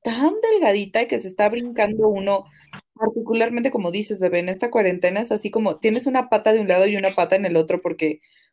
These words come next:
por un lado te dicen, "Sí, tú tranquila, sobrevive, tu salud mental es primero", y por el otro te están diciendo, "Pero tu salud mental debe incluir solo comer súper bien y hacer ejercicio todo el día, mira, como ya instalé el gimnasio en casa y la chingada", y es como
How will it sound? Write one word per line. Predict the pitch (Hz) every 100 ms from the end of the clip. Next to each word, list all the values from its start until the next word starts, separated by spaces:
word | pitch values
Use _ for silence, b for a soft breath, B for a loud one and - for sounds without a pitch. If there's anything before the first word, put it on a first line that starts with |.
| _
por | 196 202
un | 233
lado | 233 233
te | 233
dicen, | 226 226 220
"Sí, | - 294 311 302
tú | 262
tranquila, | 247 302 285 240 233 240 190
sobrevive, | 180 190 196 196 220 240 214
tu | 190
salud | 185 202 214 240
mental | 254 247 247
es | 254
primero", | - 190 185 202
y |
por | 202 180
el | 185
otro | 196 240
te | 233
están | 214 202
diciendo, | 208 - 202 190 - B B
"Pero | - 220
tu | 214
salud | 247 262 302
mental | 370 359 339 269 269
debe | 269 269
incluir | 269 262 214 214 226 262 302 B B B
solo | - 233 240 269
comer | 233 214 214 220 240
súper | 254 240 233 196
bien | 202 214 220 233 262
y | 262
hacer | 220 226
ejercicio | 240 233 226 220 233
todo | 214 214
el | 202
día, | 208 214
mira, | 233 220 233 233
como | 220 185
ya | 185 202
instalé | 233 240 220 202 190 202 226 220 202
el | 180 180 190
gimnasio | 185 185 196 226
en | 214
casa | 202 170 196 214
y | 190
la | 175
chingada", | - 180 180 202
y |
es | 214 214
como | 220 208 175